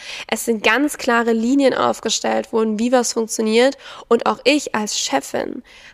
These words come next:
habe ganz klare Linien aufgestellt, in wie arbeitet man mit mir, wie sollen Tasks gemacht werden, was für ein Level an Professionalität, an Qualität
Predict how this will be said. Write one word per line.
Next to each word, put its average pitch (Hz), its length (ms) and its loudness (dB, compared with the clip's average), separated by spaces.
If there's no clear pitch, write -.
habe 233 220 -2
ganz 240 400 2
klare 226 360 -2
Linien 240 320 2
aufgestellt, 220 600 -4
in 214 240 -6
wie 240 180 -2
arbeitet 226 560 2
man 214 140 -2
mit - 180 -6
mir, - 280 -6
wie 233 220 0
sollen 226 460 2
Tasks - 580 -6
gemacht 220 500 -4
werden, - 300 -6
was 220 200 -6
für - 100 -4
ein 220 140 -2
Level 240 340 4
an 214 160 -2
Professionalität, 226 960 -2
an 220 140 -4
Qualität 240 720 -2